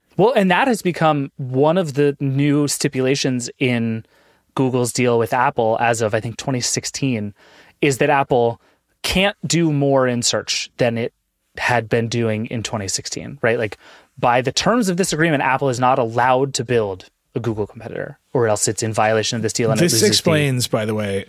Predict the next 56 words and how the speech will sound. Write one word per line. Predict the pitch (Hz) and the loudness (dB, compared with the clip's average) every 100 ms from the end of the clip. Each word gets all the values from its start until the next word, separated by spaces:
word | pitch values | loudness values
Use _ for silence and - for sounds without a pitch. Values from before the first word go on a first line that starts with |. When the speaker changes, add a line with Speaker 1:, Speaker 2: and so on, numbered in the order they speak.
| - | -4
Speaker 2:
several | - 143 160 | 0 2 2
years | 139 143 135 | 2 0 0
ago, | 113 104 98 98 101 - _ _ - | -2 -2 -4 -4 -8 -10 _ _ -8
there | 135 | -4
was, | 127 120 | -2 -2
like, | 110 | -2
I | 127 135 135 | 0 2 2
O | 139 | 2
and | 135 | 0
W | 117 117 | -2 -2
W | 113 113 | -4 -2
D | 117 | -2
C | - | 0
were, | 117 110 | -2 -4
like, | 98 | -6
kind | - - 127 | -8 -4 -4
of | 110 | -4
back | 101 101 | -6 -6
to | - | -8
back. | 113 85 - - - _ _ _ _ - | -8 -8 -8 -10 -12 _ _ _ _ -4
And | 117 | -2
at | 107 | 0
W | 120 117 | 0 0
W | 117 113 107 | 0 -2 -2
D | 110 | -2
C, | - 110 104 104 - _ - | -2 -2 -2 -6 -12 _ -6
Apple | 120 113 | -4 -4
announced, | 107 101 - | -4 -4 -6
like, | 107 - | -6 -2
some | - 135 123 127 139 143 _ | -2 -2 -2 -2 -4 -6 _
more | - 131 127 | -6 -2 -2
search | - - 131 - | -2 -2 -4 -4
things | - 135 131 143 - | -2 -2 -2 -2 -4
in | 123 | -2
some | - 127 123 | 0 0 0
version | 120 123 | 0 0
of | 123 | 0
I | 117 123 | 0 0
O | 120 | -2
S. | 123 - | -4 -4
This | 131 117 | -2 -2
is | 107 | -2
post | - 139 - | 0 0 0
twenty | - 104 | -2 -4
sixteen. | - - 101 87 90 _ _ _ _ | -4 -6 -8 -8 -14 _ _ _ _
And | 120 117 | -4 -2
then | |
we | 113 | 0
went | 110 110 104 | -2 -2 -2
to | 110 | -2
I | 104 98 | -2 -2
O, | 98 | -2
like, | 101 92 - _ _ _ _ _ _ - | -4 -6 -12 _ _ _ _ _ _ -4
several | - 104 104 | -2 0 -2
days | 101 101 104 | -2 -2 -4
later, | 95 110 143 | -4 -4 -4